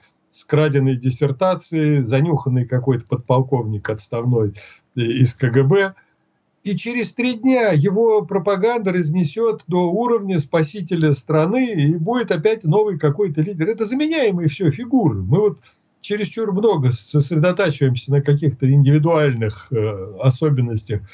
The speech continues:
того или иного функционера. Ну, ну, такие они есть. Но Миллер, он никуда не денется при Путине. Это вот прихвостень такой Путина. Помните воспоминания немецкого, э, предпринимателя, который вот,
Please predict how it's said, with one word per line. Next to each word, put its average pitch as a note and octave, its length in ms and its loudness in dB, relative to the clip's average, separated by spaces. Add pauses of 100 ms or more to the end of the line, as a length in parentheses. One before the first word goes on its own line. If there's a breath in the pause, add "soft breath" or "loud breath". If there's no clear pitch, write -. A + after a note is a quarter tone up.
(200 loud breath)
того C#3+ 280 4
или A#2+ 160 2
иного A#2+ 240 2
функционера. D3 960 -2 (320 soft breath)
Ну, A3+ 240 2
ну, C4+ 200 -2
такие B3 480 -2
они G3 240 0
есть. D3 420 2 (240 soft breath)
Но F3 120 4
Миллер, G#3 480 0
он F#3+ 140 2
никуда A3+ 300 0
не A#3+ 120 0
денется D#3 680 2
при D#3 200 0
Путине. B2+ 640 2 (120)
Это E3 220 -2
вот D#3 220 0
прихвостень B2+ 640 0
такой A2 340 0
Путина. A2 460 -2 (320 loud breath)
Помните A#3 340 2
воспоминания C3+ 920 2
немецкого, A#2+ 840 -2 (440 soft breath)
э, A2+ 220 -2
предпринимателя, C3 920 0
который G2+ 440 -2
вот, F#2+ 160 -6